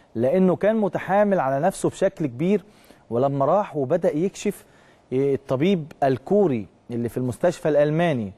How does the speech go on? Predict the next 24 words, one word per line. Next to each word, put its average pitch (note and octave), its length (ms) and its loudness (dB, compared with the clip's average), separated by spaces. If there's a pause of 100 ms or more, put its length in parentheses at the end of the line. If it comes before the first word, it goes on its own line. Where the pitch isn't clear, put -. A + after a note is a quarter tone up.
(760)
اللي D3 160 0
في - 60 -6
الإمارات C#3+ 420 2 (560)
قال F#3 140 -2
له: G3+ 60 0
"أنت D3+ 360 0
صابر F#3 400 0
على D3 180 -2
نفسك E3+ 380 -6
ليه F3 100 4
لغاية F3 180 2
دلوقتي؟ C#3 540 0 (400)
أنت A#2 160 -2
متحمل F3+ 580 0
ليه F3+ 340 2 (240)
هذا F3 260 0
الكلام؟ D3 540 2 (240)
ده B2+ 100 -2
احنا B2+ 280 -2
لازم F3+ 320 2
عملية C#3 460 2 (100)
فورًا." C#3+ 580 -2 (540)
بعت D3 380 -2
الفحوصات C#3+ 580 0